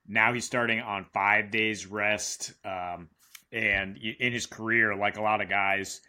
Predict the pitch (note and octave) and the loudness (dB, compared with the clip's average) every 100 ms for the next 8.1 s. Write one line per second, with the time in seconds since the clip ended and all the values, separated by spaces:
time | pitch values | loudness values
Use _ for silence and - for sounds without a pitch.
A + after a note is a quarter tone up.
0 | _ - - _ _ - A2+ G#2+ A#2 A2+ | _ -20 -20 _ _ -6 -2 -2 -2 -2
1 | A#2 - G#2+ B2 B2 B2 A#2+ A#2+ A2 G#2+ | -2 -4 -10 -4 2 4 4 2 2 -2
2 | - - C3 C3 - _ A2 - B2 A#2 | -2 4 6 6 -2 _ -12 -2 -2 -2
3 | - A2 G#2+ - B2+ C3+ C#3 C3+ A2 F#2+ | -6 -8 -6 -4 0 2 2 0 -4 -4
4 | G2 F#2+ - G2 F2+ F#2+ C#3+ - - - | -2 -2 -6 -8 -8 2 2 2 -2 -10
5 | - A2 A2 G#2 A2+ G#2+ A2 G2+ - _ | -10 -4 4 4 4 0 -4 -4 -8 _
6 | _ _ - C#3+ - D3 C#3+ F3 B2 A#2+ | _ _ -8 -6 -4 0 0 4 4 6
7 | A#2 A#2 A2+ A2 - - A#2 G#2+ - - | 4 4 -2 -4 -8 -6 -4 -4 -8 -12